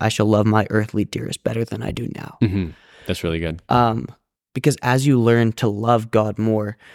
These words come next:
Speaker 1: um, you get to see his character. And that's actually how you're going to, to then learn to care and love for your spouse or
Speaker 2: Yeah.
Speaker 1: the person that you're dating, because it's all centered on God. And do you date them so that you can know God better,
Speaker 2: Mm.
Speaker 1: um,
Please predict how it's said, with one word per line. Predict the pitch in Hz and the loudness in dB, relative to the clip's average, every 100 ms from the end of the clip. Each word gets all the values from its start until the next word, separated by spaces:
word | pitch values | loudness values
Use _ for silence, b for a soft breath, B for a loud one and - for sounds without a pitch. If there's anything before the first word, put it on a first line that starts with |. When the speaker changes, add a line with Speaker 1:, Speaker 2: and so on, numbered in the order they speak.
| B B | B B
Speaker 1:
um, | 120 117 113 113 - - _ _ _ _ | 0 2 0 -4 -10 -14 _ _ _ _
you | 123 | 0
get | 127 - | 2 0
to | |
see | 120 123 | 0 2
his | 110 | 2
character. | 139 135 127 | 4 4 4
And | 123 | 4
that's | 127 | 4
actually | 147 - 131 | 0 0 0
how | 117 120 | 2 2
you're | 117 117 131 | 0 0 2
going | 147 135 123 117 | 4 4 4 2
to, | 127 113 - B B | 2 2 0 B B
to | - | 0
then | 120 123 120 | 4 4 4
learn | 117 113 | 4 2
to | 113 | -2
care | - 123 117 | 0 2 4
and | 107 104 | 4 0
love | 98 110 101 - B B B | 0 -2 -4 -10 B B B
for | - 117 113 110 | -2 2 4 4
your | - 101 104 | 0 -4 -4
spouse | - 131 123 - - | 0 -2 -2 -8 2
or | 123 113 110 | 4 4 4
Speaker 2:
Yeah. | |
Speaker 1:
the | 113 | 0
person | - 123 - | 0 0 2
that | 120 | 2
you're | - | 2
dating, | 104 110 120 107 107 | 2 4 4 4 0
because | 110 - 117 - B B | -2 0 0 -2 B B
it's | 113 - | -14 -2
all | 120 131 | 2 2
centered | - 120 113 107 | 2 2 2 0
on | 104 | -2
God. | 104 110 101 - - - _ | -4 -6 -8 -12 -18 -20 _
And | 131 131 120 - - | 0 2 0 -4 -14
do | 120 131 | -2 0
you | 123 | 0
date | 120 123 123 | 0 0 0
them | 143 | -2
so | - 120 | 0 -2
that | - | -2
you | 120 135 | 0 2
can | - 127 | 4 2
know | 120 113 | 4 2
God | 113 113 110 - - | 0 -2 -2 -4 2
better, | 131 110 - - | 2 0 -8 -4
Speaker 2:
Mm. | 104 95 87 90 - | -2 -2 -4 -6 0
Speaker 1:
um, | 123 120 117 117 | 4 4 2 -2